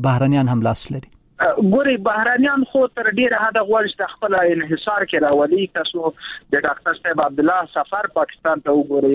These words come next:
Speaker 2: مخکې له هغې نه د کرزي صاحب څرګندونې چې، اه، ویې کړې چې پاکستان د افغانستان په امورو کې مداخله کوي.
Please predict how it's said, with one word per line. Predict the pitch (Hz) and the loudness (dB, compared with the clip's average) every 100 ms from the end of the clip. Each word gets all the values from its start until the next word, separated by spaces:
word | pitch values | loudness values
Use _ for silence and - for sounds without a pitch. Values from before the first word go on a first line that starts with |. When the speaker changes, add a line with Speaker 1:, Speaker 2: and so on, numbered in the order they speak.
| 139 | 0
Speaker 2:
مخکې | 156 - 139 | -2 -2 0
له | |
هغې | 135 156 | 2 2
نه | 151 | 2
د | 135 - | 0 -2
کرزي | 131 147 185 | -4 -4 -2
صاحب | 185 - | -2 0
څرګندونې | 156 139 147 143 147 147 139 | -2 0 0 0 0 0 -2
چې، | 135 127 - - - - | -2 -2 -6 -20 -10 0
اه، | 127 131 127 123 | 2 4 4 2
ویې | 131 147 147 | 2 2 0
کړې | - 135 | -4 -8
چې | 139 | -8
پاکستان | - 127 - 156 147 | -4 -4 -4 -2 0
د | |
افغانستان | 143 123 127 123 - 185 190 - | 0 0 -4 -4 -6 -6 -4 0
په | 143 131 113 | 2 2 2
امورو | 131 139 139 135 | 0 2 2 0
کې | - 135 123 127 | 0 0 2 0
مداخله | 127 123 139 143 143 | 0 0 -2 -2 -2
کوي. | 156 214 | 0 0